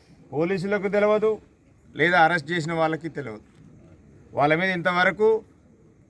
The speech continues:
ఒక నోటీస్ ఇవ్వలేదు, ఎఫ్ఐఆర్ కాపీ, కాపీ ఇవ్వలేదు.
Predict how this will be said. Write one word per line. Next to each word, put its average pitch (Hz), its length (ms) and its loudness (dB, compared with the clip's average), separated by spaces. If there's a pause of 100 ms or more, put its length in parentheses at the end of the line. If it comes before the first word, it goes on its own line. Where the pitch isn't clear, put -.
(140)
ఒక 147 100 -8
నోటీస్ 165 520 0
ఇవ్వలేదు, 170 380 0 (680)
ఎఫ్ఐఆర్ 175 560 0
కాపీ, 165 360 0
కాపీ 170 360 0
ఇవ్వలేదు. 170 480 -2